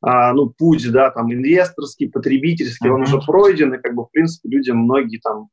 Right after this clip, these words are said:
Speaker 1: поняли, что не все так страшно. Более того, в элитке уже, мне кажется, больше половины, да, объема, мне кажется, уже
Speaker 2: Да.
Speaker 1: апарты.
Speaker 2: Ну, мы
Speaker 1: Вот.
Speaker 2: даже по себе почувствовали, что уже вот в двадцатом году как-то нам меньше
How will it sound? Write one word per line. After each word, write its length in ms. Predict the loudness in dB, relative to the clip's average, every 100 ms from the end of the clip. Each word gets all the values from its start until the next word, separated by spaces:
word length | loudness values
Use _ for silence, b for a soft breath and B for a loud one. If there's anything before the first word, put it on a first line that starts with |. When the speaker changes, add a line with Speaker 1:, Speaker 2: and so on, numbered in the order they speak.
| _
Speaker 1:
поняли, 340 | 0 2 0
что 180 | -4 -6
не 100 | -6
все 180 | -4 -2
так 140 | -4
страшно. 440 | -6 -4 -4 -4 _ B B
Более 240 | 2 2
того, 200 | 4 2
в 100 | 4
элитке 320 | 2 0 0 -2
уже, 220 | 0 -2
мне 120 | -2
кажется, 320 | -2 -4 -2
больше 280 | 0 0 0
половины, 400 | 0 2 2 0
да, 140 | 0 0
объема, 420 | 2 2 0 0
мне 140 | -6
кажется, 380 | -8 -10 -10 -6
уже 140 | -2 0
Speaker 2:
Да. 120 | 0
Speaker 1:
апарты. 380 | 0 -2 -6 -14 _ _ _ B B B
Speaker 2:
Ну, 80 | -2
мы 80 | 2
Speaker 1:
Вот. 60 |
Speaker 2:
даже 240 | 2 0 -2
по 80 | -6
себе 320 | 0 2 2
почувствовали, 680 | 2 0 0 0 0 0 0
что 400 | -2 -2 0 2
уже 220 | 2 2
вот 180 | 0 0
в 40 | -2
двадцатом 600 | -2 0 0 0 0 2
году 380 | 0 2 0
как-то 260 | 0 -2 0
нам 180 | 0 2 2
меньше 560 | 2 0 -2 -4 -4